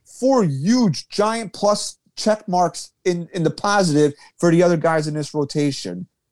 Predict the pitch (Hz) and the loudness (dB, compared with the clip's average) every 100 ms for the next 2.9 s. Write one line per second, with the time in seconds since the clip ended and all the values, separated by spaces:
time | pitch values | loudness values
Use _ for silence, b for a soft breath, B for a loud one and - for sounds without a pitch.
0 | _ - 143 156 190 190 185 170 156 175 | _ -2 2 4 4 4 0 0 0 2
1 | 165 127 131 123 127 139 190 214 190 - | 2 4 0 0 0 0 0 -2 -4 -6
2 | 202 208 202 190 170 185 156 131 120 | -2 0 -2 -4 -4 -4 -4 -6 -8